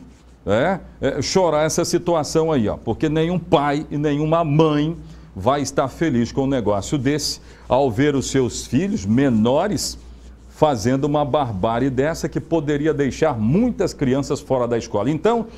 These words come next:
nós confirmamos em primeira mão a prisão, <laughs> essa imagem dele se assustando com o extintor, gente, é um negócio.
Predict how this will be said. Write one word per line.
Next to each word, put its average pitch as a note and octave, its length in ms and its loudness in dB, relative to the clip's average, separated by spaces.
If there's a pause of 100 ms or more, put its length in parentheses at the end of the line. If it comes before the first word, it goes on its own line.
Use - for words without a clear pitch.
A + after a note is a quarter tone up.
(140)
nós C3+ 180 2
confirmamos F#3 560 0
em F#3 120 0
primeira F#3 420 2
mão C3+ 240 0
a C3 80 0
prisão, F#3 800 0 (360)
<laughs> - 640 -4
essa - 540 0
imagem G2+ 540 -2
dele A#2+ 200 0
se - 120 -4
assustando A#2+ 580 -2
com C3+ 120 -2
o - 20 2
extintor, A2+ 640 -2
gente, E2 280 -10 (320)
é F3 160 0
um F3+ 120 0
negócio. A2 640 -2